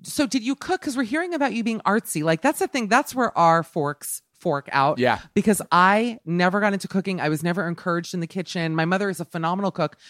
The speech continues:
Speaker 1: My grandparents owned a restaurant in Tel Aviv,
Speaker 2: Wow.
Speaker 1: believe it or not. And I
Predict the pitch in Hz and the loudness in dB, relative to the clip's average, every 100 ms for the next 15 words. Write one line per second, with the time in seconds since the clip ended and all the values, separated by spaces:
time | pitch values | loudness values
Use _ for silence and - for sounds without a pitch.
0 | _ 175 175 208 240 233 226 196 - 190 | _ -6 -4 -2 -4 -4 -4 -4 -4 -2
1 | 196 202 214 - 160 120 160 165 160 160 | 0 -2 -4 -2 -2 -2 -4 -2 -4 -2
2 | 151 156 190 123 131 135 123 - _ - | 2 2 2 -2 -4 -2 -2 -4 _ -20
3 | - - 185 185 - 180 180 185 185 | -20 -4 0 0 2 6 6 6 4